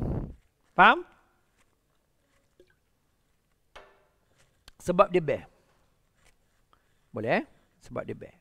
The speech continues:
Okey, clear tu? Okey, kita buat satu lagi ujian. Okey, kita buat lagi satu ujian. Boleh? Kita buat ujian lagi satu.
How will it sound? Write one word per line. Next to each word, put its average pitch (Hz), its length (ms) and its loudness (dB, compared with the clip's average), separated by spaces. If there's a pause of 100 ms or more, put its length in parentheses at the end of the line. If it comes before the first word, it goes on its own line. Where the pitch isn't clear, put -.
(180)
Okey, 113 240 -16
clear 175 320 2
tu? 277 80 -6 (2250)
Okey, 170 320 2
kita 220 160 0
buat 226 240 6
satu 214 240 4
lagi 196 240 2
ujian. 151 320 -2 (2500)
Okey, 127 240 -8
kita 165 160 -4
buat 180 80 2
lagi 160 160 0
satu 143 240 -4
ujian. 127 160 0
Boleh? 185 320 0 (320)
Kita 151 160 -6
buat 147 160 -2
ujian 127 160 -2
lagi 120 160 -12
satu. - 160 -16